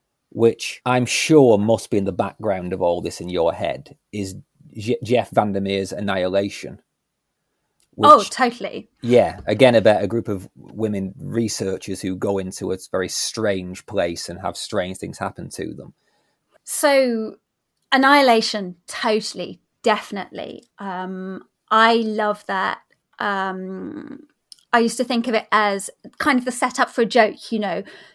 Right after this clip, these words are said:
Speaker 2: three men walk into a bar, five women walk into a wood.
Speaker 1: <laughs> Yeah.
Speaker 2: It's that kind of thing again. And I, I love that. I remember reading Annihilation and thinking, "This is brilliant.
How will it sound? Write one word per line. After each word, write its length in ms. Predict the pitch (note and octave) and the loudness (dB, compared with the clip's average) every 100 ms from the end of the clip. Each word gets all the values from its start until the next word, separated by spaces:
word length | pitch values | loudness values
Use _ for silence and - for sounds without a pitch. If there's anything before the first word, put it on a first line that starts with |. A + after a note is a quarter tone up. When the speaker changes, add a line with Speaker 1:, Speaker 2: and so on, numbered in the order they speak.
| _ _ _ _ - | _ _ _ _ -16
Speaker 2:
three 280 | - B3 A#3 | -2 2 4
men 220 | A3+ A3 | 4 4
walk 180 | G#3 G#3+ | 2 0
into 160 | G3+ | -2
a 60 | G3 | 2
bar, 400 | G3 F#3 G3 F#3+ | 2 4 2 -2
five 360 | - G#3+ G3+ G3 | -4 0 0 0
women 240 | G3 G3 | -2 -2
walk 200 | F#3+ F#3+ | -4 -6
into 160 | F#3 G#3 | -6 -2
a 60 | |
wood. 320 | G3+ B3+ - - - _ - - | 2 2 2 -8 -16 _ -20 -18
Speaker 1:
<laughs> 0 | - - - | -18 -20 -6
Yeah. 100 | A#3 | -4
Speaker 2:
It's 100 | A3 | -2
that 360 | - B3 A#3+ - - | 2 6 6 6 -2
kind 300 | A#3+ A3 G3+ | -4 -2 -4
of 80 | |
thing 420 | - - A#3 G#3 G3 | -10 -6 -2 -2 -2
again. 500 | G3 G3 F3+ - - | -4 -2 -2 -4 -6
And 140 | G#3 G#3+ | -2 2
I, 260 | G#3+ A3 | 4 4
I 140 | A3+ G#3+ | 4 2
love 320 | G#3+ G#3+ G#3+ | 4 0 0
that. 420 | F#3+ - - - - | -2 -2 -4 -8 -4
I 300 | G3+ G#3 G3+ F3+ | -2 0 -2 -2
remember 380 | G3+ G3+ G3 G3+ | -2 -2 -2 -2
reading 680 | F#3 G#3+ A#3 A3+ F#3 F3 - | -2 0 0 0 -2 -6 -8
Annihilation 720 | F3+ F3 D#3 F3+ G#3+ - G#3 | -6 -4 -2 -2 -2 -4 -8
and 120 | G3+ | -8
thinking, 320 | G#3 F3+ G3+ G#3 | -8 -10 -8 -6
"This 160 | D4 | -4
is 100 | C4+ | -4
brilliant. 560 | - G3+ G#3+ F#3+ - | -4 -4 -2 -2 -6